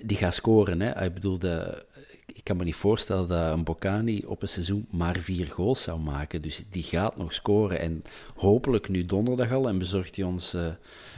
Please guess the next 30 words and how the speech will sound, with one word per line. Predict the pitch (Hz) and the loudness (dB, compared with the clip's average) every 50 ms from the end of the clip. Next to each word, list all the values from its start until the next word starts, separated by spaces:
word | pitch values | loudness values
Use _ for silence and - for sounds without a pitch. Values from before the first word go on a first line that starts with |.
| 110 - - 123 - | -16 -14 -14 -14 -8
een | - 92 | -4 -2
Europese | 90 85 82 80 - - 95 98 98 - - 104 90 87 87 - - | -2 -2 -2 -2 0 2 2 2 2 0 0 0 0 0 0 0 0
overwintering. | 101 92 87 87 82 92 104 117 120 131 139 139 135 - 110 | 0 0 0 -2 -2 0 0 0 2 0 0 0 0 -2 -2
Maar | 95 92 92 87 - | 0 0 0 0 0
ook | 98 92 85 - - | -2 -2 -2 -2 -4
daarover | 80 85 90 101 107 117 120 113 120 113 | -2 0 0 2 2 2 0 0 0 -4
straks | - - - 117 117 - - - | -6 -4 -4 -4 -4 -4 -2 0
meer. | 117 113 135 139 - - - - - - - - - - - - - | 2 2 2 2 0 -4 -14 -16 -14 -10 -8 -6 -8 -8 -8 -12 -6
Ehm, | - 98 92 92 92 92 92 92 90 90 90 90 85 85 85 82 82 82 80 78 76 - - - - - - - _ - - - - - - - - - | 0 2 4 6 6 6 6 6 4 4 4 2 2 2 2 2 2 0 0 -2 -4 -6 -10 -18 -20 -20 -20 -20 _ -12 -12 -10 -10 -12 -16 -16 -10 -4
dus | - 98 - | -2 0 2
ja, | - - | 2 4
ik | - 131 - | 4 4 4
heb | 139 135 | 6 6
er | 135 123 | 8 8
wel | 127 117 | 8 6
vertrouwen | 107 113 - 120 151 170 185 170 | 6 4 2 2 0 2 2 0
in. | 147 143 | 0 0
Alleen | - 107 113 135 170 180 | 2 2 4 4 4 2
is | 135 | 0
het | - - | -2 2
toch | - 104 | 4 4
jammer | 98 104 131 170 170 143 120 | 4 4 4 2 2 0 0
dat | - 107 101 | 0 2 2
we | 107 | 2
zo... | 95 107 101 - - | 4 4 2 2 2
We | 101 | -2
zijn | 95 - 113 110 104 95 | 0 2 2 2 2 2
zo | - - 101 110 135 156 160 151 143 - - | 0 2 4 4 6 6 4 2 0 -4 -4
afhankelijk | - 113 104 - - 117 156 170 - 147 127 - - | -2 -2 -2 0 2 0 0 0 0 -2 -2 -2 -4
van | - - 110 104 101 98 | -2 0 0 2 0 0